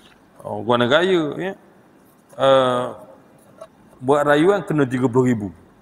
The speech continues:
<laughs> Buat rayuan kena tiga puluh ribu, tuan-tuan, ya. Tak dapat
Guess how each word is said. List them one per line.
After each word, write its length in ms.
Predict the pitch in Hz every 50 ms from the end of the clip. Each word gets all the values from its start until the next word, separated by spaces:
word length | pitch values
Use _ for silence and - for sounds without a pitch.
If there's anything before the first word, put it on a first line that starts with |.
| _ _ _ _ _ _ _ _ _ _ _ _ _ _ _ _ _
<laughs> 120 | - 127 - 208 202 196 - - - - - - 131 - - - - - - - 113
Buat 180 | 139 160 147
rayuan 300 | 147 151 165 180 196 202 165 139
kena 180 | 156 147 143
tiga 240 | 135 143 135 143 135
puluh 160 | 123 135 131 135
ribu, 180 | 135 123 123 127
tuan-tuan, 480 | 123 127 123 117 113 98 98 123 165 190
ya. 20 | - - - - - _ _ _ _
Tak 160 | - 170 170
dapat 260 | 175 170 170 - 156